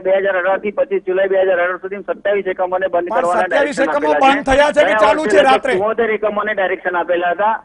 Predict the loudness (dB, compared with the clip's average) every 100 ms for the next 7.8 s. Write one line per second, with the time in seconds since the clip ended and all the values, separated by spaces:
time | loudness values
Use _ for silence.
0 | _ -12 -4 -2 0 2 2 2 -2 -2
1 | 0 0 -2 -4 -2 -2 0 0 -2 -2
2 | -4 -2 -2 -2 -4 -4 -4 -2 -2 0
3 | 0 0 0 0 2 2 2 -2 0 0
4 | 2 4 2 2 2 2 4 2 0 0
5 | 2 0 0 0 0 0 -4 0 0 2
6 | 2 2 0 -4 -2 -2 -2 4 6 6
7 | 4 -2 0 2 0 0 -4